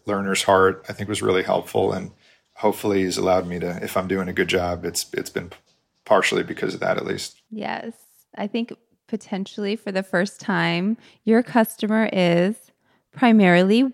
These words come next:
Speaker 2: women. <laughs> Tell me about who the customer is. And also,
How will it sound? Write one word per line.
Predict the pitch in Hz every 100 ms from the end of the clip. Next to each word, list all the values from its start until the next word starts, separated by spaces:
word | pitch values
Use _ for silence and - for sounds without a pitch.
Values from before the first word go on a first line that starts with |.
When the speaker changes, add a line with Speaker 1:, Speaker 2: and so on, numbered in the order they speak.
| -
Speaker 2:
women. | 214 185 190 190 233 403 - 415
<laughs> | 359 880 831
Tell | - 349
me | 320
about | 453 480
who | 392 277
the | 294
customer | - 262 - 285 262 247
is. | - 220 208 220 247
And | 262 269
also, | - 320 392 339 247